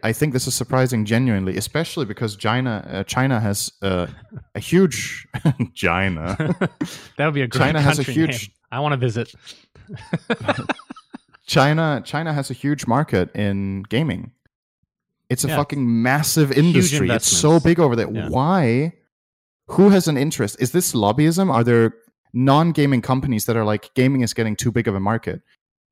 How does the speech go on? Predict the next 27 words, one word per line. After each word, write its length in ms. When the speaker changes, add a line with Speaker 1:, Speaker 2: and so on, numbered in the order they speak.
Speaker 1:
Has 220
somebody 360
lobbied 460
in 120
China 340
to 720
attack 380
gaming 460
because 380
it 100
harms 460
their 220
own 140
business? 400
Like, 160
maybe 220
it's 120
something 280
as 100
simple 280
as 140
that, 320
you 80
know? 260
Maybe 180
it's 120
the 520